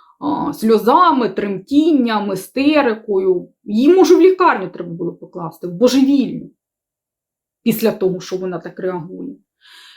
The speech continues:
А, між іншим, я, певно, не буду допомагати людям, якщо вони будуть звертатися, українці, до мене російською. Для себе я таке вирішила. Тобто я маю право на це,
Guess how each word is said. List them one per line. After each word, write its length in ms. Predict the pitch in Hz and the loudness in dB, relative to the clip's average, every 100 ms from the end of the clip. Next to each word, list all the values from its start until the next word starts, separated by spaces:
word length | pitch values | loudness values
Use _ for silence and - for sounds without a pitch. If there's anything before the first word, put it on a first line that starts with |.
| - | -6
А, 320 | - 196 190 | 0 2 4
між 220 | 240 311 | 6 6
іншим, 320 | 294 226 220 220 | 4 0 -2 2
я, 460 | 302 330 254 - - | 4 4 0 -6 -8
певно, 300 | 277 269 240 | -2 0 0
не 100 | 240 | -2
буду 280 | 220 208 185 | -2 -6 -8
допомагати 720 | 180 180 190 190 208 196 190 | -10 -10 -10 -8 -6 -6 -6
людям, 360 | 233 220 180 180 | -6 -4 -4 -6
якщо 260 | 185 - | -8 -14
вони 160 | 190 185 | -14 -14
будуть 220 | 175 175 | -12 -14
звертатися, 600 | 190 196 214 208 190 185 | -14 -14 -12 -12 -16 -16
українці, 460 | 170 - 190 190 175 | -16 -14 -16 -16 -16
до 120 | 185 | -14
мене 220 | 185 190 | -12 -12
російською. 560 | 190 180 180 - 190 185 _ _ _ _ _ _ _ _ _ _ _ _ _ _ _ _ | -14 -18 -20 -20 -20 -20 _ _ _ _ _ _ _ _ _ _ _ _ _ _ _ _
Для 240 | 185 190 | -14 -12
себе 300 | 190 214 202 | -8 -8 -6
я 140 | 185 180 | -10 -10
таке 260 | 180 180 | -18 -20
вирішила. 520 | 180 190 - - 185 - _ - - | -18 -18 -20 -20 -20 -20 _ -20 -14
Тобто 140 | 214 339 | -6 0
я 160 | 403 | 2
маю 420 | 320 220 277 254 | 2 2 2 2
право 320 | 196 190 180 180 | -2 -2 -4 -10
на 120 | 175 | -14
це, 360 | - 330 349 | -4 -4 -4